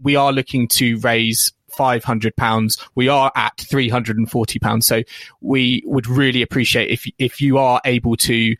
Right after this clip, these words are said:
um, contribute to the Passing Shot. I know kind of times are kind of tough at the moment, particularly around Christmas, particularly with this never-ending, this never-ending pandemic, but we would really appreciate it.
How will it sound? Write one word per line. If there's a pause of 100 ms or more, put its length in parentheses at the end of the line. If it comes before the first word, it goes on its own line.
(240)
um,
contribute
to
the
Passing
Shot.
I
know
kind
of (280)
times
are
kind
of
tough
at
the
moment,
particularly
around
Christmas,
particularly
with (380)
this (340)
never-ending,
this
never-ending
pandemic,
but
we
would
really
appreciate
it.